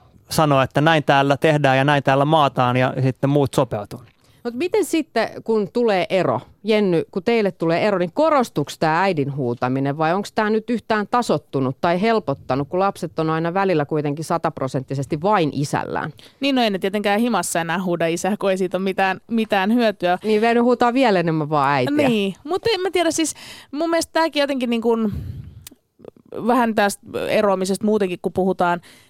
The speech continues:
Speaker 3: niin en mä niin kuin jotenkin ajattele, että meidän perhe olisi joku eroperhe niin kuin enää tänä päivänä. Et me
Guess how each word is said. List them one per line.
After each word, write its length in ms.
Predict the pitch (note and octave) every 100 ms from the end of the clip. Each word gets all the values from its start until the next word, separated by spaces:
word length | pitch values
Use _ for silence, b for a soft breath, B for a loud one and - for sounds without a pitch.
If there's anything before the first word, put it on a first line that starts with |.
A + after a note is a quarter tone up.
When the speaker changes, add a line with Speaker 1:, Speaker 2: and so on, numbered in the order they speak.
| -
Speaker 3:
niin 160 | A3
en 60 | B3
mä 120 | D4
niin 140 | F4+ B3
kuin 80 |
jotenkin 260 | A3+ G3+ G3+
ajattele, 340 | G#3 F#3+ -
että 80 | F3
meidän 180 | F3+ F3
perhe 260 | F#3+ F3+ F3
olisi 120 | E3
joku 140 | E3
eroperhe 600 | F3+ E3 D#3 C#3+ - E3+ - B -
niin 100 | F#3
kuin 140 | F3
enää 200 | F3+ E3
tänä 240 | F3 E3+
päivänä. 400 | E3 F3+ G3+ A3+ -
Et 120 | A#3+
me 180 | C#4+